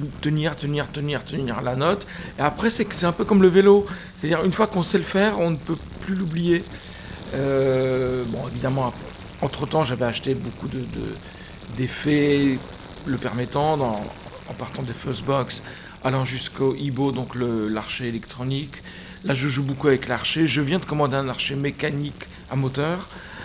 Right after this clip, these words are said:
Euh, donc, c'est, c'est toujours une chose présente. Mais, <clears throat> en fait, la première chose, c'est pouvoir tenir ses notes. Et il n'y a pas besoin fatalement d'archet pour ça. C'est-à-dire, c'est vraiment la résonance, de rentrer en résonance,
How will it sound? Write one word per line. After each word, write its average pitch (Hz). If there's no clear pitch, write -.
Euh, 143
donc, 143
c'est, 135
c'est -
toujours 139
une 135
chose -
présente. 190
Mais, 214
<clears throat> 190
en -
fait, 185
la 185
première 170
chose, 220
c'est -
pouvoir 151
tenir 175
ses -
notes. 160
Et 156
il 147
n'y 143
a 135
pas 156
besoin 151
fatalement 131
d'archet 123
pour 120
ça. -
C'est-à-dire, 127
c'est 151
vraiment 131
la 135
résonance, 139
de 147
rentrer 131
en 143
résonance, 131